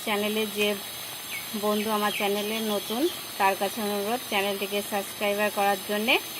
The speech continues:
পাশে থাকা বেল আইকনটি প্রেস করে রাখবেন। সবার আগে নোটিফিকেশনগুলো আপনাদের কাছে পৌঁছে যাবে। Facebook পেজ থেকে যদি দেখে থাকেন ক-, চ্যানেলটা, একটা লাইক দিয়ে ফলো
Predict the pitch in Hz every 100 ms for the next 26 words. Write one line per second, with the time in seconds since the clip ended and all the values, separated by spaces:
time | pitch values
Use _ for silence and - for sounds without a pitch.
0 | - - - - 196 190 214 214 208 196
1 | 202 202 202 208 202 196 226 208 185 208
2 | 208 202 190 190 233 277 233 190 196 196
3 | 202 233 202 202 190 202 208 202 202 -
4 | 190 185 190 185 202 196 190 - 208 202
5 | 269 381 - - - - - - - -
6 | 202 190 214 208 - 214 202 - 202 202
7 | 214 208 202 220 202 208 233 277 311 269
8 | - 190 190 190 190 - - 208 208 208
9 | 226 302 - - - - - - - -
10 | - - - - - - - - 214 202
11 | 196 214 - - - - - - - -
12 | 196 226 269 403 - - - - - -
13 | - - - - - - 202